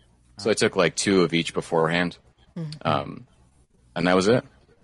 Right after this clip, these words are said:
Speaker 1: Problem solved. And I was like, you know, I don't think, I can't think of any other healer I've,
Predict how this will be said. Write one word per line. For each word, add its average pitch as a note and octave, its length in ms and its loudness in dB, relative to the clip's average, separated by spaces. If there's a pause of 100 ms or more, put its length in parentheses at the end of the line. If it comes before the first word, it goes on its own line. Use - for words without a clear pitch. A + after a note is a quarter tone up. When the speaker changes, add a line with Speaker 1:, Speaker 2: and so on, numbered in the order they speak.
(160)
Speaker 1:
Problem G#2 240 4
solved. E2 440 2 (260)
And G2 100 -2
I F#2+ 60 4
was F2+ 120 2
like, F#2+ 220 0
you F2+ 40 -2
know, E2+ 200 2
I F2+ 100 0
don't F#2+ 200 0
think, F2 420 -2 (680)
I F#2+ 80 2
can't G2+ 300 0
think F#2 140 0
of D#2+ 80 -2
any D#2+ 240 2
other E2 160 -2
healer D#2 500 0
I've, - 80 -12